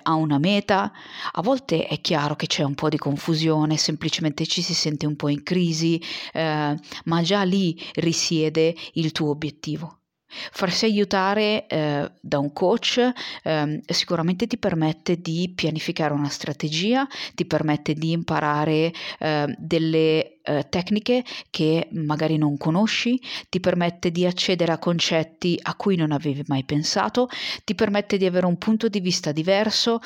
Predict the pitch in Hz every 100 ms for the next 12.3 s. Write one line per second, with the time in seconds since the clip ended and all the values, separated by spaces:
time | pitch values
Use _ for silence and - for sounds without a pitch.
0 | - - - 165 160 - 240 240 233 214
1 | 220 226 - 247 247 233 185 180 190 180
2 | 175 208 220 220 175 180 175 180 175 180
3 | - 190 185 202 202 - 220 - - -
4 | 156 151 147 - 175 202 185 202 196 214
5 | 190 175 185 185 156 160 180 202 220 -
6 | - 170 175 - 151 - 180 147 156 -
7 | 160 - 147 143 165 175 180 - - -
8 | 160 151 - 175 160 143 156 151 175 190
9 | - - - - 190 175 151 - 160 147
10 | 143 147 160 147 139 - 160 139 - 160
11 | 139 - _ - - - - - 165 151
12 | 151 147 180